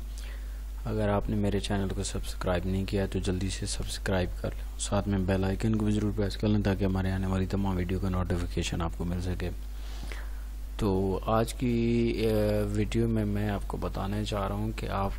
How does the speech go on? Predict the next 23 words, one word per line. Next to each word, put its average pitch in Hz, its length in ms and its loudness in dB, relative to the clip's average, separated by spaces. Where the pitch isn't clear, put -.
किस 107 240 -2
तरह 104 200 -2
YouTube 98 560 -2
के 104 60 2
ऊपर 98 300 0
जो 95 60 -2
है 92 80 0
वो 90 140 -2
चैनल 98 520 -4
बना 95 380 -2
सकते - 360 -6
हैं 104 120 -2
और 101 220 0
चैनल 101 360 0
बनाने 92 460 0
के 98 140 -2
बाद 95 260 -2
आपको 95 280 0
क्या-क्या 98 500 -2
सेटिंग्स 98 480 0
करना 101 280 -2
होती 98 260 -2
हैं 101 340 -2